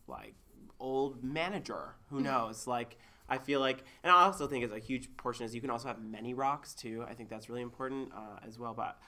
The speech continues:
Speaker 1: talk to that person who's there for you, make them aware of what your, what's on your mind, and maybe have a little discussion there.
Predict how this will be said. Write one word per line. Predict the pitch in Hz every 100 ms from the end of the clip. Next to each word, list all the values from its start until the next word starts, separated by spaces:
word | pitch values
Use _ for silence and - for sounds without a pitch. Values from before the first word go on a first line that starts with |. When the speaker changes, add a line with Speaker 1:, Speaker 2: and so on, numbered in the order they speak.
| - _ _ _ - -
Speaker 1:
talk | - 180
to | 190
that | 156
person | 151 143 147
who's | 113
there | 120 120
for | 135
you, | 127 131 131 -
make | 120 127 120 107
them | 120 120
aware | 127 117 113 123 123 -
of | -
what | 110 117 117 110 110
your, | 110 113 123 123 127
what's | 120 -
on | 120 113
your | 117 123
mind, | 135 139
and | 120
maybe | 120 117
have | 117 113
a |
little | 113
discussion | 107 107 113 110 113 110
there. | 113 113